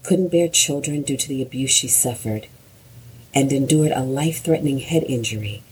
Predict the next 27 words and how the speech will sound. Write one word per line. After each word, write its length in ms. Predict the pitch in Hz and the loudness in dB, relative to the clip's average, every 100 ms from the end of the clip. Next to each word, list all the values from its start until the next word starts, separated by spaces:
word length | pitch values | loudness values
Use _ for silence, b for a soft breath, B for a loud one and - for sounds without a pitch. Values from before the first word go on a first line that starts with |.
| B B - | B B -2
that 180 | - | 0
didn't 280 | 135 160 147 | 4 4 4
cripple 380 | - 220 143 107 | 0 0 0 -6
her, 200 | 104 104 - - - - | -8 -12 -18 -20 -20 -6
but 120 | 143 | -4
actually 500 | 143 143 - 135 135 | -2 -2 -2 0 -2
empowered 580 | 131 127 - 180 185 185 | -2 -6 -4 0 2 0
her 160 | 180 | -2
to 140 | 175 156 | -4 -6
hear 300 | - 180 180 | -4 -2 -2
the 100 | 160 | -4
voice 320 | 135 156 160 | -2 0 0
of 160 | 120 - | -2 -8
God 380 | 147 139 120 | -10 -8 0
so 180 | - 156 | 2 2
clearly 640 | - - - 185 196 196 190 B B - | 0 -6 -4 -2 0 -2 -4 B B -4
that 140 | 156 | 2
she 160 | - 196 | 2 2
was 160 | 160 - | 0 0
able 320 | 143 165 170 | 2 2 0
to 160 | 160 160 | -2 -2
lead 200 | 131 120 | -2 -6
hundreds 680 | - 190 196 196 202 190 - - | -6 0 2 2 -4 -2 -4 -2
of 100 | - | 0
slaves 560 | - 151 156 156 156 | 2 0 0 0 0
to 100 | - | -2
freedom, 520 | 117 - 151 131 107 | -4 -6 -6 -4 -8